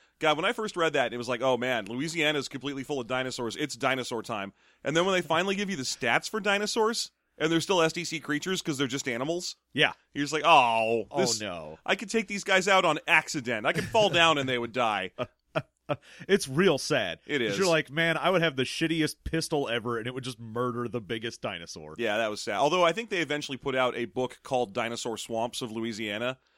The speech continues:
Speaker 1: uh, which I have not read. It's, it's pretty late in the Rift's history,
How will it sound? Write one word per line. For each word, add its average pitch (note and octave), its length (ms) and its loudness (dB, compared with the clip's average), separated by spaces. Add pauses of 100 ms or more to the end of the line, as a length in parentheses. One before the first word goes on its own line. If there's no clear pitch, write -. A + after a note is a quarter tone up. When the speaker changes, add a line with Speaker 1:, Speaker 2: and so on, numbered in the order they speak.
(280)
Speaker 1:
uh, C3 240 2
which C3+ 160 -2
I D#3 80 6
have C#3+ 80 4
not C3 220 0
read. G#2+ 240 0
It's, - 160 -8
it's B2+ 160 -6
pretty D3+ 240 -2
late B2+ 280 -2
in A#2 160 -6
the A2+ 120 -4
Rift's A#2 260 -4
history, A#2 420 -6